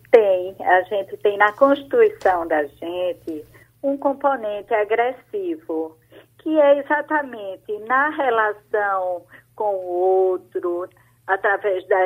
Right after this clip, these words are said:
educação que a gente recebe, que a gente vai entendendo o que não pode, o que machuca o outro, o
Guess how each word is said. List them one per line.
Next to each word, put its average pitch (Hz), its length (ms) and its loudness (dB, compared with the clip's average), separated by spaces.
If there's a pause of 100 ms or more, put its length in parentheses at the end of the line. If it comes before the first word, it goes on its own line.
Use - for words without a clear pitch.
(100)
educação 196 800 0
que 254 100 -8
a 202 140 2
gente 180 420 -8
recebe, 185 880 2 (300)
que 269 80 2
a 269 80 2
gente 285 320 -8
vai 269 260 0
entendendo 214 1080 0 (260)
o 262 240 -2
que 247 300 -6
não 214 280 -2 (160)
pode, 202 920 2 (180)
o 220 160 -4
que 240 220 -8
machuca 214 840 0
o 190 220 0
outro, 196 1160 6 (280)
o 233 220 -2